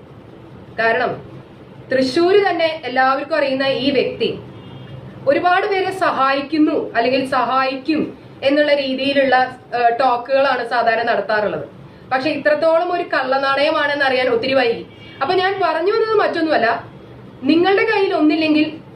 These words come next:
സംസാരിക്കാനും സ്വാധീനം ചെലുത്താനുമുള്ള റെക്കമെൻഡേഷന് പറ്റിയ ആളുകൾ വേണം. അതുമല്ലെങ്കിൽ ഒത്തിരിയേറെ പൈസ നിങ്ങളുടെ കയ്യിൽ ഉണ്ടായിരിക്കണം. ഇത് രണ്ടുമില്ലാതെ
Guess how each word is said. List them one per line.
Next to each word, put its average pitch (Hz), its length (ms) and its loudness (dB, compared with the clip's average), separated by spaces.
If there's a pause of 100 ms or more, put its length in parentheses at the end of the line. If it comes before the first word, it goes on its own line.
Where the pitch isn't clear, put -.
സംസാരിക്കാനും 277 880 -2 (180)
സ്വാധീനം 254 580 0
ചെലുത്താനുമുള്ള 226 800 0 (220)
റെക്കമെൻഡേഷന് 294 600 0
പറ്റിയ 277 200 2
ആളുകൾ 220 400 0
വേണം. 156 420 -4 (360)
അതുമല്ലെങ്കിൽ 320 640 2 (300)
ഒത്തിരിയേറെ 359 560 2
പൈസ 269 500 -2
നിങ്ങളുടെ 285 320 0
കയ്യിൽ 247 420 2
ഉണ്ടായിരിക്കണം. 190 600 -2
ഇത് 190 100 -4
രണ്ടുമില്ലാതെ 254 1000 0